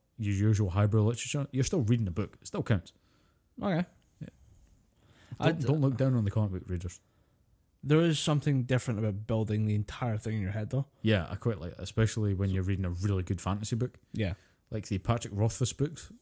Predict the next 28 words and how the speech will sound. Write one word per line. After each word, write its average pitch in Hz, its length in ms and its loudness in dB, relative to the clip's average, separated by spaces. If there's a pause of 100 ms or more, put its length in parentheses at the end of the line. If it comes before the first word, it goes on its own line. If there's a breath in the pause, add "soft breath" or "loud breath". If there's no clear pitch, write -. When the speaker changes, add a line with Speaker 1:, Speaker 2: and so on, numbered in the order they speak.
(180)
Speaker 1:
like 95 160 -10
In 107 140 4
the 104 100 4
Name 101 160 2
of 98 60 2
the 95 80 2
Wind 101 440 2
and, 87 480 -2 (2000)
fuck, - 220 -20
it - 100 -20
wasn't, - 300 -12
I 110 40 -2
can't 143 180 2
remember 117 200 4
the 104 80 4
name 101 140 2
of 98 80 2
the 101 40 4
other 104 120 2
one, 92 140 0
but 87 80 -6
I - 20 -6
think 113 180 0
it's - 80 -6
called 107 180 -2
the 104 60 -2
Kingslayer 131 580 2
Chronicles. 151 460 -4